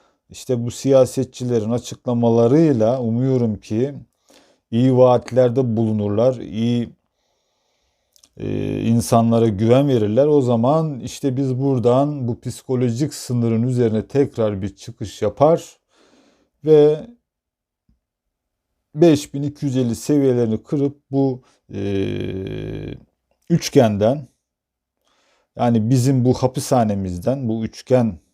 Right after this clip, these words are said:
şeklindeki hapishanemizden kurtuluruz diye temenni ediyorum. Bakalım önümüzdeki günler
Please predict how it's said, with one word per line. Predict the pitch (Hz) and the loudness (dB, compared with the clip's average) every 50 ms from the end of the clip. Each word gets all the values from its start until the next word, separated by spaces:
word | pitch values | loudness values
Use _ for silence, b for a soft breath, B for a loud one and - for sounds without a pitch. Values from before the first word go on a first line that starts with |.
| _ _ _ _ _ | _ _ _ _ _
şeklindeki | _ - - 113 104 - _ - 107 101 98 - | _ -8 -6 -6 -6 -6 _ -8 -6 -6 -6 -4
hapishanemizden | - 117 135 - - - - 120 107 101 95 95 95 92 92 101 139 147 143 - - | -4 -4 -4 -4 -4 -4 -2 -2 0 0 -2 -4 -4 -4 -2 -2 -2 -2 -4 -8 -8
kurtuluruz | - 143 135 123 - 147 143 139 131 120 107 92 | -4 -4 -4 -2 0 0 2 2 2 2 0 0
diye | 101 98 90 - | -2 -4 -4 -4
temenni | - 107 98 95 92 92 92 92 | -6 -6 -4 -4 -4 -4 -6 -6
ediyorum. | 92 92 85 78 107 95 110 135 147 139 | -6 -8 -10 -8 -6 -4 -4 -4 0 0
Bakalım | 135 127 - - 117 113 117 120 | 0 0 0 -2 -2 -2 0 0
önümüzdeki | 120 123 120 120 117 110 110 110 - 113 | 0 0 0 0 -2 -2 -4 -6 -6 -6
günler | 107 104 107 104 98 113 127 131 | -6 -4 -4 -2 0 0 -2 -2